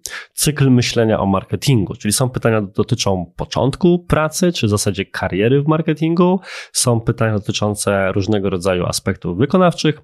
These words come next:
jak również są pytania dotyczące przyszłości marketingu, czy reklam płatnych i tym podobnych. Stąd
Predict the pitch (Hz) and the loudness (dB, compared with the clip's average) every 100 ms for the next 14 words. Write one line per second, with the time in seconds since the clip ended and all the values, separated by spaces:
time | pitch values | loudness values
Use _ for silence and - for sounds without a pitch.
0 | - - - 143 143 147 143 - 113 117 | -16 -18 -4 -2 0 2 2 2 -2 -2
1 | 104 92 95 107 - 85 101 - - 117 | -4 -4 -4 -4 -6 -6 -6 -4 -2 -2
2 | - 160 139 - - - 87 - 95 139 | 2 2 2 -2 -10 -10 -12 -6 0 2
3 | 131 107 95 85 95 104 110 101 - 98 | 2 0 -4 -4 -4 -2 -2 -2 -2 -6
4 | - 95 - - 85 - 120 131 - - | -4 -10 -10 -12 -8 -2 0 0 -2 -10
5 | _ - 151 156 | _ -4 0 0